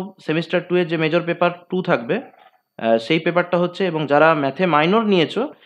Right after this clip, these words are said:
তাদের ক্ষেত্রেও এই পেপারটা, ইন্ট্রোডাক্টরি অ্যালজেব্রা এবং নাম্বার থিওরি, এই পেপারটা পড়ানো হবে। তো তোমাদের এছাড়াও আরও দেখবে,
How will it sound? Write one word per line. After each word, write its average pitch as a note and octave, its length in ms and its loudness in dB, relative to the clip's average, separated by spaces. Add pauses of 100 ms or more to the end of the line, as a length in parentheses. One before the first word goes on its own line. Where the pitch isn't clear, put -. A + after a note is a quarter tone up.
(180)
তাদের F#3 260 2
ক্ষেত্রেও F#3+ 360 0 (540)
এই D#3+ 80 2 (120)
পেপারটা, D3+ 400 0 (200)
ইন্ট্রোডাক্টরি D#3 600 -2
অ্যালজেব্রা D3+ 460 2
এবং E3 280 0
নাম্বার C#3 300 2
থিওরি, F3+ 300 -2
এই D#3 100 -4
পেপারটা C3+ 380 -4
পড়ানো B2 300 2
হবে। C#3+ 160 -12 (680)
তো B2+ 60 4 (120)
তোমাদের F#3 260 4 (140)
এছাড়াও F#3+ 400 2
আরও G3 140 4 (320)
দেখবে, D#3+ 220 0